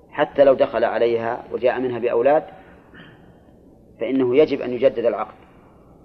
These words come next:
لأنه لم يكن بلفظ الإنكاح أو التزويج. ولو قال مثلا: "ملكتك بنتي"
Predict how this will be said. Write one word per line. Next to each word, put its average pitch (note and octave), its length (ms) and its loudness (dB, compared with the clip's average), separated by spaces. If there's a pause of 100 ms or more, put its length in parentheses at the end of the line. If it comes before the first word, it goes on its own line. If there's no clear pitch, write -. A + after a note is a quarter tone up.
(1200)
لأنه C3 340 2
لم C#3+ 180 4
يكن D#3+ 360 0 (800)
بلفظ B2+ 400 0
الإنكاح A#2+ 560 -4
أو B2 180 2
التزويج. G2 380 -10 (1500)
ولو C#3+ 180 8
قال D#3+ 220 2
مثلا: C#3+ 380 0
"ملكتك D3 520 -4
بنتي" D3 320 -4